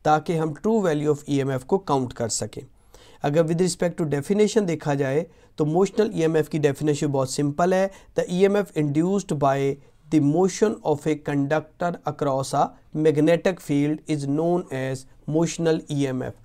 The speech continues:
गौर कीजिएगा, इसमें इंपॉर्टेंट चीज़ क्या है? Motion of a conductor। इसकी प्रॉपर वैल्यू को कैलकुलेट करने के लिए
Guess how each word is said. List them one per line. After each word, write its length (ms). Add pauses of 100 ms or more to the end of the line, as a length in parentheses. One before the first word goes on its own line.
(340)
गौर 180
कीजिएगा, 460
इसमें 380
इंपॉर्टेंट 560
चीज़ 220
क्या 200
है? 260 (260)
Motion 540
of 220
a 160 (360)
conductor। 560 (680)
इसकी 220
प्रॉपर 440
वैल्यू 300
को 120
कैलकुलेट 500
करने 300
के 120
लिए 400